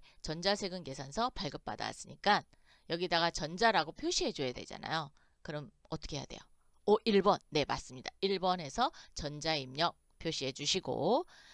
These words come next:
하단으로 오셔서 당좌예금과 보통예금이 들어왔거든요. 당좌예금과 보통예금은 금융거래죠. 그래서 거래처 코드를 반드시 바꿔주셔야 됩니다.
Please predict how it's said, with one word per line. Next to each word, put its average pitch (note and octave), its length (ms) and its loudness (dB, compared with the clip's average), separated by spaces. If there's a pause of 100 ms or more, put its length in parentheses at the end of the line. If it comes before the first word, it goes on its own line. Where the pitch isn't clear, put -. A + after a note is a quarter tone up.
(220)
하단으로 C4+ 520 4
오셔서 D#3 520 2 (500)
당좌예금과 A3 960 8
보통예금이 F#3 640 -4
들어왔거든요. D3 840 0 (500)
당좌예금과 G#3+ 680 4
보통예금은 E3 760 -4 (140)
금융거래죠. D#3+ 1200 4
그래서 C3+ 240 -8
거래처 D3+ 460 -4
코드를 C4+ 580 2 (180)
반드시 C#3+ 460 -8
바꿔주셔야 E3 840 -2
됩니다. - 380 -12